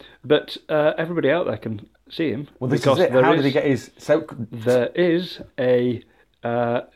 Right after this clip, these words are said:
Speaker 1: uh, s-, YouTube series that's also available on,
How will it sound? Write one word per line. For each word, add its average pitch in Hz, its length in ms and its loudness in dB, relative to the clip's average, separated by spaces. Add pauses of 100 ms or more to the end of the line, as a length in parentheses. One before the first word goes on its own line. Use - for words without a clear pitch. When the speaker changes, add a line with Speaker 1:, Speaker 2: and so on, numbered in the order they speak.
(140)
Speaker 1:
uh, 123 220 -2
s-, 117 140 -16
YouTube 147 500 -4
series 147 540 -4 (140)
that's 120 240 -8 (120)
also 147 420 0
available 123 640 -2 (120)
on, 120 420 -4